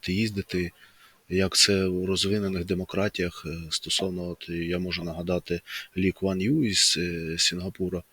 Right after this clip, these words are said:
Е, п'ятдесят років по тому там нічого не було, але він сказав трьох своїх друзів посадить і можна змінювати. І він довів це всьому світу, що,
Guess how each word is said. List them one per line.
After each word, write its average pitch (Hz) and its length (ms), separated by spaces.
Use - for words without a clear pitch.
Е, 87 220
п'ятдесят - 340
років 98 260
по - 120
тому 117 480
там 90 180
нічого 123 360
не 127 100
було, 117 340
але 92 220
він 95 240
сказав 95 520
трьох 104 240
своїх 98 320
друзів 95 500
посадить 101 640
і 90 260
можна 98 560
змінювати. 113 680
І 101 120
він 92 560
довів 101 400
це - 200
всьому 95 380
світу, 127 380
що, 92 400